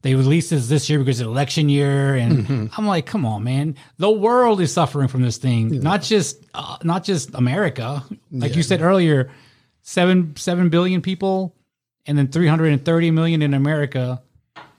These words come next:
Speaker 1: It's not just Americans. I mean, the world is pretty much shut down. We can't travel anywhere. You gotta think what it's doing to all their economies too, when people just go certain places, certain times of the year, right?
Speaker 2: Mm-hmm.
Speaker 1: Like, all the people that would come to Memphis this year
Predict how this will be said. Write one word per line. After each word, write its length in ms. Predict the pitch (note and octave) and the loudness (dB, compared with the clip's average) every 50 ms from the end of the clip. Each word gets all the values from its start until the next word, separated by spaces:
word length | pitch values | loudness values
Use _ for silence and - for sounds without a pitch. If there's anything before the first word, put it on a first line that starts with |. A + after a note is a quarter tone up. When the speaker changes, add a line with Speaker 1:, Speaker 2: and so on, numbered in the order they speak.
| _ _ _ _ _ | _ _ _ _ _
Speaker 1:
It's 220 | - D3 C3 A#2 A#2+ | -8 -6 -4 -2 0
not 200 | D3+ D#3+ F3 D#3 | 0 0 2 0
just 140 | D3 - - | -2 -2 0
Americans. 480 | A#2+ C3 C#3+ D#3+ D#3 B2+ C3+ A#2+ B2 | 0 2 2 0 0 0 -2 -2 -2
I 40 | B2 | 0
mean, 100 | C3+ D3 | 0 0
the 80 | C3+ B2+ | 2 0
world 340 | A#2 C3+ D#3+ F3 F3+ E3+ | 2 2 2 4 4 2
is 100 | C#3+ C#3 | 2 0
pretty 160 | - - C#3+ C#3 | 0 0 2 2
much 120 | B2 A2 | 2 0
shut 240 | - - C3 A#2+ G#2+ | 0 -2 -2 -2 -2
down. 420 | A2+ A#2 A#2 A2 G#2 G2+ A2 A2 B2+ | -2 -2 -2 -2 -4 -6 -8 -8 -2
We 120 | C3+ D#3+ | -2 -2
can't 300 | D3+ - G3 F#3 D#3+ C3+ | -2 0 0 0 0 0
travel 420 | C#3 - - C#3 C#3 D3 D#3+ E3 F3 | -2 -4 -4 -2 -2 0 0 2 2
anywhere. 520 | F3 F3 F3 F3+ F3+ F3+ F3+ F3+ F3+ F3 | 2 2 0 0 -2 -2 -2 -2 -2 -4
You 100 | E3 F3 | -4 -4
gotta 160 | F3 F#3 E3 | -2 -4 -2
think 120 | - - D#3 | -2 0 0
what 60 | D3+ | 2
it's 80 | C3 A#2 | 2 2
doing 160 | C#3 C#3 C3+ | 4 4 4
to 40 | C3 | 2
all 200 | B2+ B2+ B2 B2 | 2 -2 -4 -2
their 200 | A#2+ C3+ D#3 E3+ | 0 0 0 2
economies 540 | E3+ C#3+ B2+ - C3 C3 B2+ A#2+ A#2 A2 - | 0 0 -2 0 0 2 2 2 2 0 -2
too, 300 | - - G3 F#3+ D3+ B2+ | -4 -2 0 0 0 2
when 160 | A#2 A#2+ A#2 | 2 2 0
people 200 | A2 D3 C3+ C3 | 0 0 -2 -2
just 220 | B2 B2+ B2+ A2+ - | 0 0 -2 -2 -2
go 400 | - C#3 C#3 C#3+ C3+ C3 C3 C3+ - - - - _ | -2 0 2 4 4 2 0 -2 -10 -20 -20 -20 _
certain 280 | - - F3 E3+ D#3 C#3 | -6 -2 2 4 4 2
places, 680 | C3+ - - E3+ F3 E3 - - C#3 B2+ B2 A#2 A#2 - - _ | 2 0 0 0 0 0 0 0 2 2 2 0 -2 -6 -12 _
certain 240 | - - D#3 D#3 C3+ | -6 -2 0 2 2
times 180 | C#3 C3+ B2 | 2 2 0
of 60 | A#2+ A2 | 0 -2
the 80 | A2+ | -2
year, 340 | A#2 C3 F3+ G3 D#3 A2+ G2+ G#2 | -2 0 0 0 -2 -2 -4 -4
right? 360 | A2 A#2 B2+ C#3+ E3 - - | -4 -4 -4 -4 -4 -2 0
Speaker 2:
Mm-hmm. 360 | D#3 C3 G#2 A2+ B2 A#2 A2+ | 0 0 2 2 0 0 0
Speaker 1:
Like, 180 | A2+ D3 C3 C#3 | 0 -2 -2 -2
all 120 | C3+ D3 D#3 | -2 0 0
the 80 | E3 | 2
people 180 | C3+ E3 D#3 D#3 | 2 2 0 0
that 80 | C#3+ | 0
would 140 | C3 B2+ - | 0 -2 -2
come 160 | - D#3+ D#3 - | 0 -2 0 0
to 80 | - B2+ | 2 2
Memphis 540 | C3+ D3+ E3+ - - C3+ C3 A#2 - - - _ _ _ _ _ _ _ _ _ - | 4 4 2 0 0 -2 -2 -2 -4 -8 -16 _ _ _ _ _ _ _ _ _ -4
this 300 | A#2+ E3 G3 - - - | 0 0 0 0 0 0
year 420 | C#3+ C3 B2 B2 B2 B2 B2 | 2 2 2 2 2 0 -2